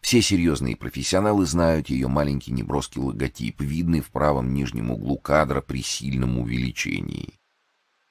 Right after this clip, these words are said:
И еще я боевой летчик Sia News Incorporated, корпорации, которая снимает новости и снафы. Это совершенно независимая от государства структура, что трудновато бывает понять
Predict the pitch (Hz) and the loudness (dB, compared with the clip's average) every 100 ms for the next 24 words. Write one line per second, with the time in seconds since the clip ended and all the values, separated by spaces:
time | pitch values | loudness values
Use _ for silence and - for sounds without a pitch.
0 | _ _ _ - 90 92 - 117 110 95 | _ _ _ 2 4 6 6 6 6 6
1 | 78 82 78 78 73 87 - 76 - - | 4 4 6 6 8 6 4 -2 -2 0
2 | 71 69 67 76 - 67 65 65 - 65 | 2 2 2 0 0 -2 -4 -6 0 0
3 | 64 60 - - - - _ _ - 64 | 2 0 -2 -8 -12 -16 _ _ -2 4
4 | 65 76 73 67 - 65 65 60 65 67 | 4 4 2 -2 -2 -2 0 -2 0 0
5 | 64 - 69 71 64 - 58 - 76 60 | 0 0 2 2 0 -4 -6 -4 0 0
6 | - - - _ _ _ _ _ _ - | 0 -10 -20 _ _ _ _ _ _ 2
7 | 104 123 131 123 - 139 107 98 85 85 | 4 6 6 4 6 6 6 4 4 4
8 | 80 67 65 60 58 58 60 67 69 - | 2 0 -2 -2 -2 -4 -2 4 4 4
9 | 55 - 78 69 113 117 113 95 - 107 | -6 -4 -4 -2 4 8 8 6 2 2
10 | 90 85 82 73 85 73 67 60 69 71 | 2 4 4 6 4 2 -2 2 2 2
11 | - 64 62 58 | 0 0 0 -2